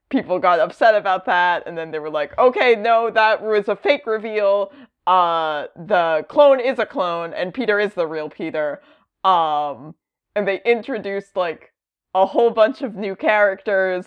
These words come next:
that, like, didn't have anything to do with anything, and, <laughs> um, part of what was happening during all this is that, like, there was, like,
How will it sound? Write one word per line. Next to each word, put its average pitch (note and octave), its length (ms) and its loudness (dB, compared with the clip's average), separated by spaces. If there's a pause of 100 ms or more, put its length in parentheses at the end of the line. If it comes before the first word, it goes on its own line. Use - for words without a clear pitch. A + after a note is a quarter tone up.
that, D3+ 200 2
like, D#3 240 -2
didn't F3+ 240 -2
have D#3+ 180 -2
anything E3 440 -6
to F3 100 -4
do C4+ 180 4
with B3+ 140 4
anything, A3 720 -2 (460)
and, F3+ 400 2 (100)
<laughs> - 0 -
um, - 440 -6 (920)
part E4 260 2
of A#4 160 -2
what C#4 380 0
was B3 200 0
happening C4 580 2
during C#4 340 6
all C4+ 160 0
this C4+ 260 4
is G#3+ 220 -6
that, G#3+ 220 4
like, G3 300 0
there G#3 320 2
was, F#3+ 220 -4
like, D#3+ 280 -2